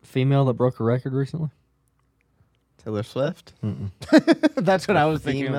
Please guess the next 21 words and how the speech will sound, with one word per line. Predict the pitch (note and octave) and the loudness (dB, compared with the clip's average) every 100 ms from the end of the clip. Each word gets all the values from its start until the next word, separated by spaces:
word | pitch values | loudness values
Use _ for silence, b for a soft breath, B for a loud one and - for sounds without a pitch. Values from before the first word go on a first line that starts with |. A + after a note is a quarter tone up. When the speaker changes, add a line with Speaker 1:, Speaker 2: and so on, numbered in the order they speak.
| C#3+ | -2
Speaker 2:
Female | C3+ | -4
Speaker 3:
like, | D3 b b b b - | -6 b b b b -10
Speaker 2:
basketball | G2+ G2+ D#3+ - D#4+ | -2 -2 -2 -6 -6
player? | D#4+ F4+ F4+ E4+ G#3+ | -4 -6 -8 -10 -8
Speaker 1:
Yeah. | C#3 G#2 - | -8 -6 -4
Speaker 3:
"Oh, | - | -2
I | A#2 | 0
have | B2 B2 | 0 0
not | |
heard." | C3 C#3 | 0 0
Speaker 2:
W | C#3 | 0
N | D3 | -2
B | D3+ | -4
A? | D#3+ | -4
Speaker 1:
Caitlin | C3 C3 C#3 | -2 -2 -2
Clark. | B2 B2+ C#3+ - _ | -2 -2 -2 -8 _
You | C3 | -8
ever | B2+ | -6
heard | C3 C3+ | -4 -4
of | |
her? | D3 | -6